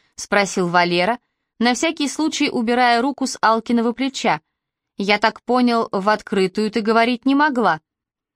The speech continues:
«Когда я сказала: 'Вера, привет!'», — безжизненно отозвалась Алка,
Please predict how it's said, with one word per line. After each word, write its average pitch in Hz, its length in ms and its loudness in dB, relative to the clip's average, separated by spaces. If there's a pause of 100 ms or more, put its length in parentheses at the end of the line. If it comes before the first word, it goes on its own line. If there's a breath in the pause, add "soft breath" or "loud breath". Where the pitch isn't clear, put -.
(120)
«Когда 214 340 2
я 226 160 2
сказала: 220 720 0
'Вера, 190 400 0
привет!'», — 214 520 -2 (360)
безжизненно 185 680 0
отозвалась 180 720 0
Алка, 165 460 0